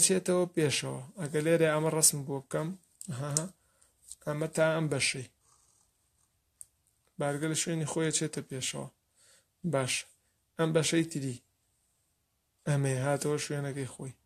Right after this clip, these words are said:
ئێرە. ئەوەیە. باشە، دوایتر.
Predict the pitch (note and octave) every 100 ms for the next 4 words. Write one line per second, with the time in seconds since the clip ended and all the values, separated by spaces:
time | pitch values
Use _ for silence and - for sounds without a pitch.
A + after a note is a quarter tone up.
0 | _ - _ _ _ - F3 D#3+ C#3 B2
1 | _ _ _ _ _ _ _ _ _ _
2 | _ _ _ - E3 D3 C3 B2+ - _
3 | _ _ _ _ _ _ _ _ _ _
4 | - _ _ _ _ _ _ _ _ _
5 | _ _ D3+ D3 - D#3 D3+ D#3+ D#3+ D#3
6 | E3